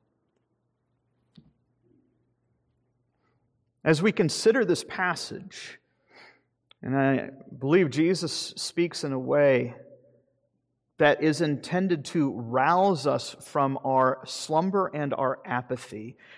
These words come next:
and forces us to examine and re-examine and reassess our own hearts. Reminds us that works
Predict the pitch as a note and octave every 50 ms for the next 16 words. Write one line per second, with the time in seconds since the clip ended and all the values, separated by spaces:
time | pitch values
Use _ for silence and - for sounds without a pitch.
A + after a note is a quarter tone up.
0 | - _ - C3 C3 B2+ B2 - - - - E3+ F3 G3+ A3 G#3+ - - E3 C3
1 | C#3 C#3 C#3 C3+ - - - - D3+ C#3 - C3+ C3+ C3+ A2+ G2+ - C#3+ D#3 E3+
2 | F3 F3+ F3 E3+ E3+ - - C#3+ C#3 C3+ - B2 C3 C#3+ D3+ E3+ F3 F3 - A#2+
3 | A2+ C3 C3+ B2+ B2+ B2 B2 A#2+ A#2+ B2 - B2+ C3 B2 B2+ D3 E3+ F#3+ F3 -
4 | - - D#3 D3+ C#3 - - - C3+ C3 B2+ - B2+ C3 B2+ B2+ - - C3+ B2
5 | A#2 - - - - - - - - _ _ _ _ _ _ _ _ _ _ _
6 | _ _ _ _ _ _ _ _ _ _ _ _ _ _ _ _ _ _ _ _
7 | _ _ _ _ _ _ _ E4+ E4+ _ _ E4+ _ _ _ _ _ _ _ _
8 | _ _ _ _ _ _ _ _ _ _ _ _ _ _ _ _ _ _ _ _
9 | _ _ _ _ _ _ _ _ _ _ _ _ D#3 D#3+ E3+ E3+ F3 F3+ E3 E3+
10 | D#3 - - - - D3 D3+ F3+ G3 F3+ - - - - - -